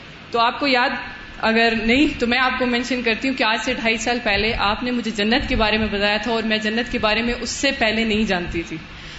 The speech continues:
وہ میرا پہلا تھا دن جس دن میں نے جنت کے بارے میں جانا تھا۔ تو یہ آگے پہنچانا کتنا ضروری ہے، تو میں نے بھی جنوں کی طرح ہی کہا تھا کہ میں نے ایک عجیب چیز سنی ہے اور <laughs> میں اس پہ ایمان لاتی ہوں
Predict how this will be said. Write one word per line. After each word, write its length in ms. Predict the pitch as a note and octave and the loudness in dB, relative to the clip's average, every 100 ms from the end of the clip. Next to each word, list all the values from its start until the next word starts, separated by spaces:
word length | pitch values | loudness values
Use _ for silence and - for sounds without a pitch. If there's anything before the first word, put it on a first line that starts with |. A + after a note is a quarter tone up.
| - G#3+ | -6 0
وہ 120 | B3+ | 4
میرا 300 | B3 A#3+ B3 B3 - - | 4 4 2 -2 -6 -2
پہلا 320 | B3 B3 C4+ C4+ | 2 4 4 2
تھا 100 | C4 G#3+ | 0 0
دن 160 | A3+ A#3 | 2 0
جس 220 | A3 - - | -2 -6 -2
دن 180 | A3+ A#3 | 2 2
میں 220 | A#3+ A3+ | 2 0
نے 100 | A3 | -2
جنت 420 | F#3+ G3+ A3 A3+ A3 | -4 -2 0 0 -2
کے 60 | |
بارے 260 | F#3+ F#3+ G3 | 0 0 0
میں 120 | F#3+ | -2
جانا 300 | F3+ F3 F3+ F3+ | -2 0 -2 -4
تھا۔ 120 | D#3 - - - - - | -8 -10 -16 -16 -16 -4
تو 100 | G#3+ | 0
یہ 280 | A#3 C4+ A3 - - | 2 2 0 -6 -2
آگے 300 | A3+ A#3 C#4+ | 0 2 0
پہنچانا 480 | C4 B3 B3 A#3+ B3+ B3+ | 0 0 2 2 0 -2
کتنا 260 | B3 B3 | -2 0
ضروری 460 | B3 A#3 B3 B3+ B3 | 2 2 2 2 4
ہے، 80 | A#3 A3 - | 2 -2 -8
تو 80 | - | -2
میں 160 | A#3 C4 | 2 2
نے 120 | D4 | 4
بھی 160 | C#4 | 2
جنوں 300 | G#3+ A#3+ C#4 | 2 2 2
کی 120 | D#4 C4+ | 2 2
طرح 220 | A#3 A3+ | 2 2
ہی 100 | A#3 | 2
کہا 220 | G3+ F3+ | 2 0
تھا 220 | F#3 G3 G3 - - - - | 0 -4 -6 -12 -16 -16 -6
کہ 100 | - | 0
میں 200 | A#3+ B3+ | 2 2
نے 100 | C#4+ | 4
ایک 260 | C#4+ - - - - | 2 2 -4 -14 0
عجیب 340 | A3 A3 D4 D#4 | 2 6 6 6
چیز 300 | B3+ B3 B3 | 2 0 2
سنی 320 | A3 A3 G#3+ | 0 2 0
ہے 80 | F3+ - - - - - - - - - - | -2 -6 -10 -10 -10 -12 -14 -14 -14 -14 -6
اور 220 | A3 A3+ C4 - - | 0 2 2 2 -2
<laughs> 320 | - - - B3+ | -4 -10 -8 0
میں 140 | D4+ | 2
اس 220 | C4+ C4 | 2 2
پہ 60 | C4 | 2
ایمان 380 | B3+ A3+ C#4+ C4 | 4 4 4 2
لاتی 380 | A3+ A3+ G#3+ | 0 0 -4
ہوں 80 | A3 | -4